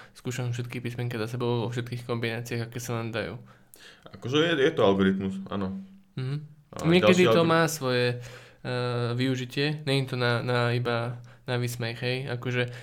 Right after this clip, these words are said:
Speaker 1: keď máš
Speaker 2: Mhm.
Speaker 1: úplne brutálnu power, alebo možno keď budú nejaké počítače neskutočne výkonné, že tak hacknú, hacknú tie ša dvestopäťdesiatšesť brute force algoritmu, nie?
Speaker 2: <laughs>
Speaker 1: Ja neviem.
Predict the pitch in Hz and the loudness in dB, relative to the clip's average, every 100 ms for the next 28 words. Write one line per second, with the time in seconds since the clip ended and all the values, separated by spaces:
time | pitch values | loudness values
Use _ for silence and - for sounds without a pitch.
0 | - 135 139 123 - 143 - 143 139 131 | -6 0 2 2 2 0 0 0 0 2
1 | 139 139 147 143 139 127 135 131 143 135 | 0 2 0 2 0 0 0 2 4 2
2 | 127 127 127 127 131 123 131 131 127 123 | 2 0 -2 -2 -2 -4 -4 -2 -2 -4
3 | 123 127 127 120 123 123 123 131 127 131 | -4 -6 -4 -4 -4 -4 -4 -6 -4 -4
4 | 120 123 131 143 143 - - - 127 131 | -2 -2 0 0 -2 -14 -18 -8 -6 -4
5 | 123 - 139 - 139 135 131 - _ _ | -6 -4 -4 -2 -4 -4 -6 -12 _ _
6 | _ _ - 143 143 151 127 131 131 123 | _ _ -4 -4 0 0 2 2 2 4
7 | 139 135 127 131 131 135 131 127 156 135 | 2 4 0 -2 -2 -2 -2 0 0 0
8 | 120 127 123 127 123 127 123 127 117 135 | 0 0 0 2 2 0 -2 -4 -2 0
9 | 190 98 101 101 107 135 135 139 | 0 -2 -4 -4 -4 -4 -2 -4